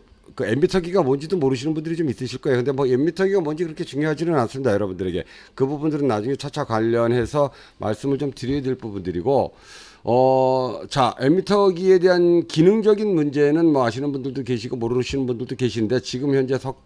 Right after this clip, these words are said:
말씀드려야 될 부분들은 아니고, 지금 현재 중요한 부분들은 현재 우리는 미터기에 대한 부분들을 그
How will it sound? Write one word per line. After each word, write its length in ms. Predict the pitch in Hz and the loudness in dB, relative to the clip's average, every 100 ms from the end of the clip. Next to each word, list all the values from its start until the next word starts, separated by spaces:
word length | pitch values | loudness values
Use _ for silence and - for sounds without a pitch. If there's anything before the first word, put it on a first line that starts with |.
| - | -12
말씀드려야 580 | 101 101 127 113 117 104 | -8 -6 -6 -6 -2 -2
될 120 | 101 | -4
부분들은 460 | 107 98 104 139 | -6 -8 -6 -4
아니고, 540 | 151 90 85 135 117 - - - - - | -2 -2 -2 -2 -2 -4 -16 -20 -20 -12
지금 400 | - 139 190 185 | -4 0 2 4
현재 280 | 170 160 156 | 2 0 -4
중요한 460 | - 117 135 135 | -4 -2 0 0
부분들은 800 | 120 113 120 101 107 107 123 139 | -2 -4 -4 -2 -2 -2 0 -2
현재 560 | 117 151 180 190 180 196 | 0 0 0 0 2 2
우리는 720 | 156 131 135 131 135 160 131 | 2 0 0 2 2 2 0
미터기에 480 | 113 - 170 196 175 | -4 -4 -2 0 2
대한 260 | 170 147 | 2 0
부분들을 1080 | 123 117 117 117 101 104 104 107 139 156 160 - - - _ - | -2 -2 -2 -4 -2 -2 0 2 2 2 -2 -10 -20 -20 _ -20
그 440 | - - - - | -12 -10 -8 -10